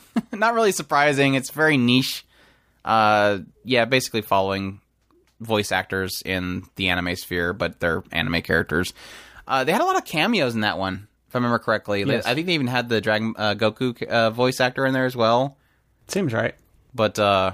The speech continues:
Speaker 1: really cool little insight into the, into the, the Seiyu world of anime. So if you're looking for more, like, Shirobako,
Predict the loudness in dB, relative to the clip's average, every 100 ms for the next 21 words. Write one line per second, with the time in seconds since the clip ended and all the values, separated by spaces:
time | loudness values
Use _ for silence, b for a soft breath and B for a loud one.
0 | -4 -2 0 -2 -4 -4 -4 -6 -8 -6
1 | -6 -4 0 -2 -2 -6 -4 -4 -8 -10
2 | -6 -4 -2 -4 -6 -8 -6 -6 -4 -2
3 | -2 -2 -2 0 0 -2 -6 -2 -2 0
4 | -2 -2 -6 -6 -4 -2 0 0 -2 -4
5 | -4 -2 -2 -4 B B B -4 -2 0
6 | 0 2 0 2 0